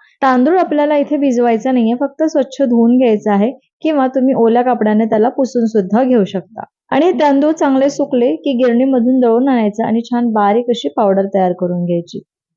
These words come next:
आणि या पद्धतीने तांदळाचं पीठ तयार होतं. आता आपल्या सगळ्यांच्या घरी असा चमचा असतो, जो पोहे खायचा चमचा आपण म्हणतो,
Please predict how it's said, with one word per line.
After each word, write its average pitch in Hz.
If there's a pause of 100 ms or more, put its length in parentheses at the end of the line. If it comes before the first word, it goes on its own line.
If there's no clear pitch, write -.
(220)
आणि 262
या 285
पद्धतीने 285
तांदळाचं 226
पीठ 254 (160)
तयार 196
होतं. - (280)
आता 240
आपल्या 320
सगळ्यांच्या 277
घरी 254 (160)
असा 240 (200)
चमचा 233
असतो, 196
जो 208
पोहे 208
खायचा 208
चमचा 208
आपण 196
म्हणतो, 190